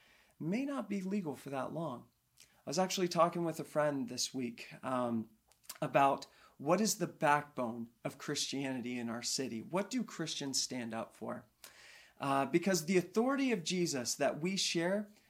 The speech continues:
this can be good news to our friends, or it can be a threat. And when our friends take offense, we try to sand all the edges off, you know, off our <laughs> faith and give up teachings that don't fit in the culture and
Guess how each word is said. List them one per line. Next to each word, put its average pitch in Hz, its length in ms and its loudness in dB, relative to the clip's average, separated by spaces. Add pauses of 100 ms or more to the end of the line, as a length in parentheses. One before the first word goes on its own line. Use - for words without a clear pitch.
(160)
this 214 180 4
can 196 140 2
be 147 160 0
good 202 300 4
news 214 240 4
to 214 120 -2
our 208 100 2
friends, 240 480 0 (200)
or 143 140 -2
it - 60 -4
can 139 120 -6
be 135 160 -4
a 113 60 -4
threat. - 560 -8 (460)
And 147 100 0
when 170 120 6
our 254 120 8
friends 214 380 4
take 180 200 0
offense, 165 520 0 (240)
we 202 120 6
try 220 260 6
to 175 80 4
sand 202 520 6
all 196 200 6
the 190 180 2
edges 170 340 2
off, 156 380 0
you 151 120 0
know, 151 380 2
off 147 240 2
our 165 140 8
<laughs> - 0 -
faith 160 640 2
and 127 160 -4 (420)
give 175 220 8
up 196 180 8
teachings 185 580 2
that 147 260 2
don't 160 260 2
fit 165 400 0
in 147 140 -2
the 139 60 -4
culture 165 680 -2
and 135 160 -4